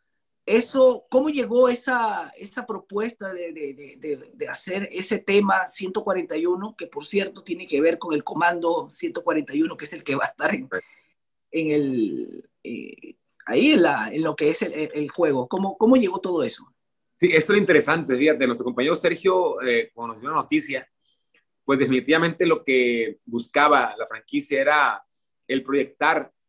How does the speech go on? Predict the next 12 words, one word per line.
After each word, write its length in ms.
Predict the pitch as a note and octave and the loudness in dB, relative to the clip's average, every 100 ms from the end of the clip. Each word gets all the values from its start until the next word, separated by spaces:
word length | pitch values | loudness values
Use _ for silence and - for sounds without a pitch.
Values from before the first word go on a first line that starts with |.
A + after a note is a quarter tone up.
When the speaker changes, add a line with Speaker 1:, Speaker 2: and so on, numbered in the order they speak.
| _ | _
Speaker 2:
eh, 500 | A2 A#2 A2+ A2+ A2+ | -6 -4 -2 -4 -4
una 200 | A#2 D3+ | -4 -2
parte 200 | D3 D3 C#3 | -4 -4 -4
de 80 | |
México, 360 | B2 B2+ - G2+ | -4 -6 -10 -16
¿no? 140 | G2+ A2+ _ _ _ _ _ _ | -16 -18 _ _ _ _ _ _
El 280 | A2 A#2+ A#2 | 0 0 0
proyectar 360 | A#2+ A#2 C3 | 0 0 0
un 120 | C#3 D#3+ | 0 0
escenario 480 | D3+ C3 C#3+ D#3+ | 0 0 2 4
donde 580 | D3 C3+ B2+ A#2+ A#2 A2+ | 2 0 0 0 -2 -2
pudiera 720 | B2 A#2+ B2 C#3+ C#3+ B2+ A2+ | -4 -4 0 0 2 0 -4